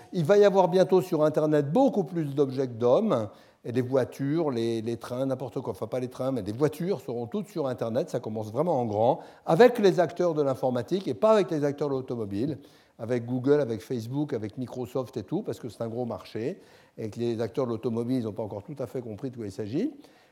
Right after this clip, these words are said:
euh, quoi que ça change. Et donc, c'est très varié. Alors, dans les circuits, ce dont nous allons parler aujourd'hui, eh bien, c'est pareil. Voilà un circuit moderne. Ça, c'est un extrait de,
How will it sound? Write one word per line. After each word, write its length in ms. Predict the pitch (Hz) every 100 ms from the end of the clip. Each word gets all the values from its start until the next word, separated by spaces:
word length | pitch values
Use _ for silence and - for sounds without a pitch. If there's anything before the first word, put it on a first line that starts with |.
| _ -
euh, 380 | 117 110 104 104
quoi 140 | 113
que 80 | -
ça 100 | 110
change. 480 | - 117 185 160 113 104 - - _ -
Et 160 | 160 156
donc, 200 | 226 -
c'est 120 | 196
très 160 | 208
varié. 340 | 190 127 98 87 - _ _ _ -
Alors, 500 | 190 233 180 131 - _ _ _ _ -
dans 160 | 185
les 100 | 240
circuits, 520 | 240 208 151 220 285 262
ce 120 | 196
dont 140 | 170
nous 140 | 165 165
allons 120 | 156
parler 240 | 165 160
aujourd'hui, 560 | 160 143 139 131 185 269
eh 40 | 190
bien, 180 | 165
c'est 160 | 160 185
pareil. 300 | 175 135 208
Voilà 220 | 262 208
un 60 | 190
circuit 400 | - 180 - 196
moderne. 420 | 175 156 190 262
Ça, 160 | - 185
c'est 240 | 180 170
un 120 | 156
extrait 440 | 160 - - 196 185
de, 260 | 151 131